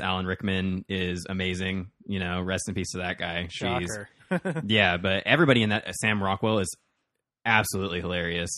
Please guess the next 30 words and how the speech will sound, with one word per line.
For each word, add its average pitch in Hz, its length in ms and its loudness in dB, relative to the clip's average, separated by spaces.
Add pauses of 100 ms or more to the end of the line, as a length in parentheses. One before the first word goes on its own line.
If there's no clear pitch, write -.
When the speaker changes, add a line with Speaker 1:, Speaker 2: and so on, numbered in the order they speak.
(200)
Speaker 1:
They're 135 160 8
all 131 100 10
great. 107 300 2 (440)
Tim 127 120 4
Allen, 120 340 4
you 123 80 2
know, 127 160 4
before 110 240 -2
he 107 120 0
went 117 280 2 (520)
crazy, 127 400 4
you 127 240 2
know, 131 100 2
he, 110 500 -4
he, - 100 -6
he 117 100 0
did 113 180 0
a, 110 320 -2 (800)
he 135 60 6
does 156 100 6
a 135 40 4
great 131 180 8
job 120 220 8
in 98 80 0
that. 95 180 0
And 101 100 0
then 98 60 0
Sigourney 101 360 -4
Weaver, 92 300 -2
she's 90 240 -4